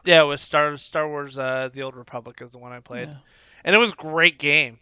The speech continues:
Speaker 1: Oh my gosh, it was so much fun. But I got to a point where I'm like, "Uh-oh, it's happening again. All right, delete off the computer, delete off the
Speaker 2: Yeah.
Speaker 1: computer." You know, so.
Speaker 2: Yeah. Yeah.
Speaker 1: Um,
Speaker 2: There's, there's something about, there's something about that little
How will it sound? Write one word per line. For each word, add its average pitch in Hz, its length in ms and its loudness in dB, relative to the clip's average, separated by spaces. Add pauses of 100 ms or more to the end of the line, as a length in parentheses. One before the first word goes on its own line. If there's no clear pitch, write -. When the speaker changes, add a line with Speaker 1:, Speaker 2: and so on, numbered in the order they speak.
(160)
Speaker 1:
Oh 196 120 0
my 165 120 -2
gosh, 151 280 6
it 147 40 -12
was 135 100 -12
so 151 120 -6
much 147 200 -4
fun. 143 240 2
But 131 160 -6 (160)
I 156 120 2
got 156 180 2
to 156 80 -12
a 135 40 -10
point 147 220 -4
where 147 100 -2
I'm 139 80 -6
like, 135 200 -2 (360)
"Uh-oh, 123 300 0
it's 123 120 -8
happening 120 400 -2
again. 117 320 -12 (160)
All 160 80 2
right, 147 200 4
delete 165 280 0
off 165 120 4
the 151 60 -8
computer, 143 380 -4
delete 160 280 -4
off 156 120 2
the 151 80 -8
Speaker 2:
Yeah. 143 60 -12
Speaker 1:
computer." 139 400 -6 (680)
You 139 100 -10
know, 131 180 -10 (360)
so. 123 400 -10
Speaker 2:
Yeah. 151 260 -14 (800)
Yeah. 151 200 -14
Speaker 1:
Um, 131 260 -2
Speaker 2:
There's, - 240 -4
there's 175 220 -2
something 190 340 -2
about, 151 520 -4 (580)
there's 165 120 -10
something 180 300 -4
about 165 380 -4
that 151 340 -6
little 170 640 -4